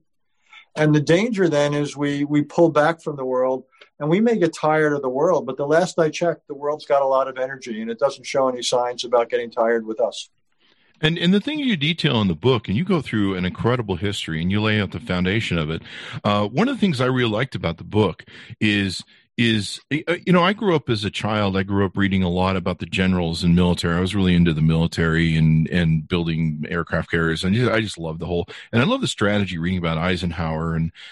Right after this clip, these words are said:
Speaker 2: and, and all the different generals that were in World War Two and, and McCarthy, I think it was, and, and others. And then <clears throat> I remember reading One Thousand Days, uh, about J F K's thing and just really seeing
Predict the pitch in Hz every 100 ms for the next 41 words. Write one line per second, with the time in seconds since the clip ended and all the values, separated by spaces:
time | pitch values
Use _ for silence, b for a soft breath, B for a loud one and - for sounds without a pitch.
0 | B 98 92 87 82 104 87 87 82 -
1 | 107 104 101 - 90 98 101 98 90 -
2 | 98 95 92 90 90 90 85 85 - 113
3 | 107 92 87 80 B B B 90 85 82
4 | - 107 104 - 101 95 107 95 95 95
5 | 92 - - 90 85 78 82 87 90 92
6 | 98 - B B B 117 139 165 180 -
7 | 156 - - - _ _ _ - 135 202
8 | 139 139 143 110 123 123 117 98 95 101
9 | 104 98 87 - 92 87 85 87 98 95
10 | 104 95 87 - 101 95 92 - 76 -
11 | 101 95 98 - - B B B 139 226
12 | 226 156 127 - 165 170 147 135